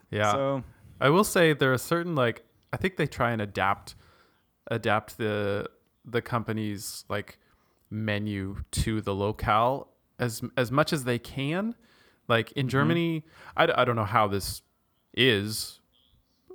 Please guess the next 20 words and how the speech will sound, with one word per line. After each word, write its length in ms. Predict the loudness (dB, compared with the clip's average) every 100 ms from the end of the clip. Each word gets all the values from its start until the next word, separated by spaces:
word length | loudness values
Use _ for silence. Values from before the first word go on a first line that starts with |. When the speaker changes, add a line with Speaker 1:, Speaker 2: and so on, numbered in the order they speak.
| -6
Speaker 1:
adaptation, 640 | -4 -2 -4 -4 -8 -8 -12 -14
adapt, 400 | -10 -8 -10 -12
adaptation. 500 | -12 -12 -14 -14 -14 -18 -20 -10 4
Uh, 320 | 6 6 4
but, 260 | 4 2 2
like, 180 | -2 -2 -2
your, 320 | 0 2 0
your 180 | -2 -2
McChicken 720 | -4 -6 -8 -4 -4 -2 -4
at 100 | -4
McDonald's 540 | -4 -2 -2 -2 -4
has, 260 | -4 -4 -6 _ _ _ -8
has 140 | -6 -2
barbecue 420 | -2 -2 -2 -2
sauce 340 | 2 2 2
on 160 | -2 -2
it. 140 | -6 _ _ _ _ _ _ _ _ _ _
Speaker 2:
No, 280 | -4 0 0
we 220 | 2 2
have, 400 | 2 0 -2 -6